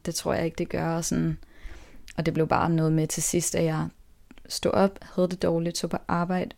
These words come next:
var der en time, fik migræne, arbejdede på timer mere, hvor jeg nærmest ikke kunne se ud af øjnene, og blev sendt hjem og lå i sengen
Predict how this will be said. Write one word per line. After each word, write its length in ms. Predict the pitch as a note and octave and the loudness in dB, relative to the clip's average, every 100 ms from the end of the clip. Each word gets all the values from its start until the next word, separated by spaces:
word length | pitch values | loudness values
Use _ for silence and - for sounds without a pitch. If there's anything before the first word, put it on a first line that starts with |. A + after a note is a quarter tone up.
| - | -4
var 140 | E3+ | -2
der 100 | F3+ | 0
en 140 | F3 | 0
time, 360 | F3 - F3 F3+ | 0 0 2 0
fik 220 | - F3+ | 0 -2
migræne, 560 | E3+ D#3+ D#3+ E3 E3+ F#3 - - - - - | 0 0 0 2 2 0 -6 -20 -20 -4 4
arbejdede 440 | F3 F3+ F3 E3+ | 6 6 4 4
på 100 | E3 | 2
timer 300 | - F3 F3 | 0 2 4
mere, 220 | F3 E3 - | 2 2 2
hvor 120 | E3+ | 2
jeg 100 | E3 | 4
nærmest 320 | F3+ F#3 - | 6 6 4
ikke 100 | F3 | 0
kunne 100 | F3 | -2
se 240 | - G3 | 2 2
ud 40 | F3+ | 4
af 100 | F3 | 4
øjnene, 340 | E3 D#3+ E3+ - | 2 2 2 0
og 80 | |
blev 160 | D#3+ E3 | 2 0
sendt 280 | - E3 D#3+ | 2 0 2
hjem 220 | E3+ - | 2 2
og 100 | E3+ | 2
lå 180 | E3+ E3 | 2 2
i 60 | |
sengen 420 | - - F3+ F3 | 2 0 0 -2